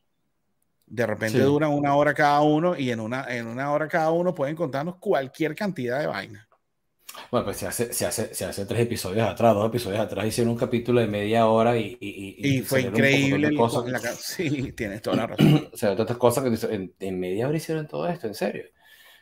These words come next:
Speaker 2: Este,
Speaker 1: Ujú.
Speaker 2: bueno, sí, sí. Puede ser una hora, puede ser media hora, pero bueno, nada, este, eh, nada,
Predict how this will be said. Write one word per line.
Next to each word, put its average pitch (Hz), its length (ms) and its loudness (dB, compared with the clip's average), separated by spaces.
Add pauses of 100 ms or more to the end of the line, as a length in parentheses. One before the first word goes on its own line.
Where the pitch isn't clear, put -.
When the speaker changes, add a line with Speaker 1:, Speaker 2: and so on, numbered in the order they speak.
(140)
Speaker 2:
Este, 107 300 -4
Speaker 1:
Ujú. 131 80 -4
Speaker 2:
bueno, 175 200 -2
sí, 156 240 -8 (340)
sí. - 280 -14 (460)
Puede 101 160 2
ser 131 160 2
una 143 180 4
hora, 160 160 8
puede 120 140 4
ser 135 160 -4
media 143 240 0
hora, 113 120 2
pero 107 160 4
bueno, 123 180 4
nada, 104 300 0
este, 104 380 -4 (1040)
eh, 120 840 4 (1300)
nada, 151 400 8